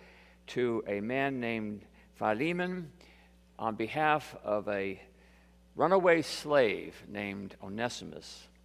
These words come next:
So hear the word of God. Beginning at verse eight, Paul writes, "For this reason, though I am bold enough in Christ to command you to do your duty,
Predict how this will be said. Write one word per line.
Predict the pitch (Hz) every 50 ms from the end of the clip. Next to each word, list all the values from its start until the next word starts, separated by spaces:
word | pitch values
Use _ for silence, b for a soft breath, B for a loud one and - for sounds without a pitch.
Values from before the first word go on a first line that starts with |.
| _ _ _ - - - b b b b b b b b b b - -
So | - - - 101
hear | 101 117 120 117
the | 110 107
word | 107 107 107 98
of | 98 - -
God. | - 98 90 87 85 80 - - - - - _ - - - - - - - - _ - _ _ _ _ - - - - _ _ _ - _ - - _ _ - _ _ _ _ - - _ - - b b b b b b b
Beginning | - 113 - 123 113 117 117 117 117
at | 110
verse | 110 110 107 107 107 104 - - - 107
eight, | 107 107 107 107 - -
Paul | - - 107 104 101
writes, | 92 95 101 98 98 98 - -
"For | - 117 107
this | 120 165 147 - -
reason, | 120 110 107 101 - 110 107 110 120 139 143 139 - B B B B B B B B B B
though | - 107 120 127 131 135
I | 135 139
am | 139 139 139 135
bold | 143 156 160 165 165 151 156
enough | 147 147 151 147 - -
in | 135 131 131
Christ | - - 147 147 143 143 143 139 - -
to | - 139
command | - - 143 127 131 139 147 156 160 156 139 143
you | 156 151 156 156
to | 151 - 135
do | 117 143
your | 147 135 123 127 120 110
duty, | 95 139 147 151 139 104 104 104 101